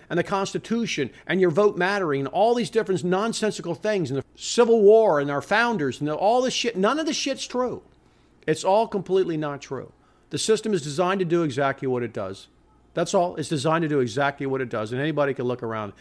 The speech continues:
and see that. And that's the problem with all of it, that what we have to sort out is so huge. It's such a massive bundle of things,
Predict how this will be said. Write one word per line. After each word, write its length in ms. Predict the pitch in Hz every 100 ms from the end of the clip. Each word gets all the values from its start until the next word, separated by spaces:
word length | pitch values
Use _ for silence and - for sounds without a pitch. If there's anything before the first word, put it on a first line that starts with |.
| -
and 160 | - 123
see 300 | - 120 104
that. 280 | - - - -
And 100 | 131
that's 300 | 185 202 -
the 100 | 208
problem 580 | - 185 160 113 104 117 - _
with 160 | 160
all 260 | 185 208 165
of 120 | 123
it, 100 | - - _ _ _ _ - _ _ -
that 260 | 147 151
what 200 | 156 165
we 100 | 160
have 320 | 143 175 190 -
to 80 |
sort 440 | 165 - 202 180 -
out 320 | - 160 123 - _ _ _ _
is 320 | 147 143 123 -
so 460 | - - 175 165
huge. 800 | - - 196 180 107 - - - - - 151
It's 120 | -
such 300 | - 202 -
a 60 |
massive 640 | 165 156 147 147 - 127 107
bundle 420 | 143 180 170 87
of 120 | 104
things, 680 | - 220 220 113 - - -